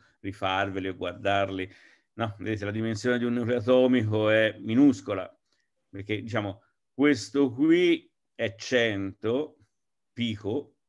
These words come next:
eh? La dimensione del nucleo è un femto, che vuol, che è un ordine di grandezza, quindi appunto c'è, c'è circa dieci alla quinta vol-, dieci alla quinta la, l'ordine, diciamo, la differenza di dimensioni.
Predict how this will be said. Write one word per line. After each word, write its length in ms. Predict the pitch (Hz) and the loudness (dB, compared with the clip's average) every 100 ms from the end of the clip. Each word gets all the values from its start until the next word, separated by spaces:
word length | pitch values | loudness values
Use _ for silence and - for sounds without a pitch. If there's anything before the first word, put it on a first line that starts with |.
| _ | _
eh? 220 | - 107 131 _ _ _ _ _ _ _ | -10 -8 -10 _ _ _ _ _ _ _
La 100 | 113 | -4
dimensione 380 | 127 135 135 151 | -2 -2 -2 -4
del 100 | 165 | 2
nucleo 420 | 151 135 143 127 | 2 4 2 0
è 140 | 80 117 | 0 -2
un 160 | 120 107 | -2 -4
femto, 560 | - 139 113 98 95 | 0 2 2 0 -8
che 80 | 95 | -8
vuol, 240 | 92 95 | -8 -10
che 80 | 98 | -8
è 40 | 110 | -4
un 60 | |
ordine 320 | 117 113 107 | -2 -2 -4
di 80 | 101 | -4
grandezza, 440 | 98 101 117 104 98 | -4 -4 -4 -6 -6
quindi 200 | 107 87 | -8 -8
appunto 340 | 98 104 101 95 | -12 -12 -12 -10
c'è, 160 | 90 - _ _ _ - | -12 -14 _ _ _ -14
c'è 100 | 120 | -10
circa 320 | 113 110 117 | -8 -6 -6
dieci 240 | 110 107 | -6 -6
alla 160 | 104 98 | -6 -4
quinta 340 | 110 101 107 | -6 -6 -6
vol-, 360 | 101 101 98 95 | -4 -2 -4 -6
dieci 240 | 113 104 | -10 -10
alla 160 | 110 101 | -10 -8
quinta 720 | 104 98 92 92 90 87 90 _ _ _ _ _ | -6 -6 -6 -8 -8 -8 -12 _ _ _ _ _
la, 760 | - 76 67 62 65 60 50 107 _ _ _ - | -16 -12 -10 -12 -16 -20 -20 -20 _ _ _ -10
l'ordine, 500 | 107 107 98 98 98 | -6 -6 -4 -6 -6
diciamo, 240 | 87 92 | -8 -8
la 60 | 95 | -8
differenza 420 | 98 101 101 101 | -6 -6 -6 -6
di 120 | 95 | -6
dimensioni. 640 | 92 92 - 82 71 107 | -6 -8 -10 -12 -12 -16